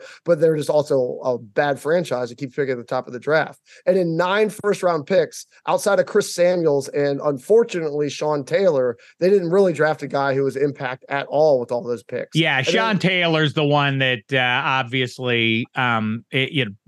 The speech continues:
Speaker 2: things are, are, are probably a lot rosier just with his, um, his presence,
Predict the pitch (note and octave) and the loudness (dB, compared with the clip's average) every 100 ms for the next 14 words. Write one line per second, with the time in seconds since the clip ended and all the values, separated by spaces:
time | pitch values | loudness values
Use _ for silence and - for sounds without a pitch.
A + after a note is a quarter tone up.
0 | C#3+ D#3 B2+ A#2 A2+ A#2+ A#2+ A#2 - B2 | -6 -2 -2 0 0 0 0 -2 -2 -6
1 | G#2+ C3 A2+ A#2+ A2+ A2 G#2+ A2+ G#2+ A2+ | -2 -2 0 0 0 0 0 -2 -2 0
2 | A2 A2+ G#2 G#2 G2+ F2+ - A2 - - | 0 0 0 2 0 -4 -4 -2 -4 -8
3 | A#2 G#2 - A2 G2+ - A2 G2+ F#2+ F#2+ | -4 -4 -2 -2 -2 -4 -2 0 -2 -6
4 | - - A#2 - - A#2+ G#2+ G#2 | -8 -4 -4 -4 -4 -4 -2 -6